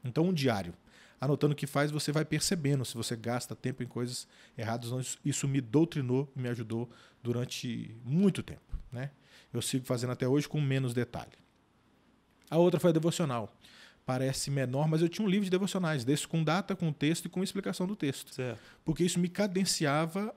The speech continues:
Speaker 1: a dar um check ali, feito, todo dia, aquele verso, aquele texto. E então eu lia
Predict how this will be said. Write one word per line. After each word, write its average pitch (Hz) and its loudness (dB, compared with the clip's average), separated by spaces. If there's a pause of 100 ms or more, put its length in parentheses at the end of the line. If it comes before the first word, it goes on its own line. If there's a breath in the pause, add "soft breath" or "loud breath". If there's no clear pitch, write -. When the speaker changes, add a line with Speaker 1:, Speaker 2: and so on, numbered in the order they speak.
Speaker 1:
a 160 0
dar 156 0
um 220 0
check - -2
ali, 127 -2 (400)
feito, 196 2
todo 202 2
dia, 208 0
aquele 180 0 (320)
verso, 185 0 (340 soft breath)
aquele 202 2
texto. 208 0 (400 loud breath)
E 165 2
então 175 0
eu 143 4
lia 185 2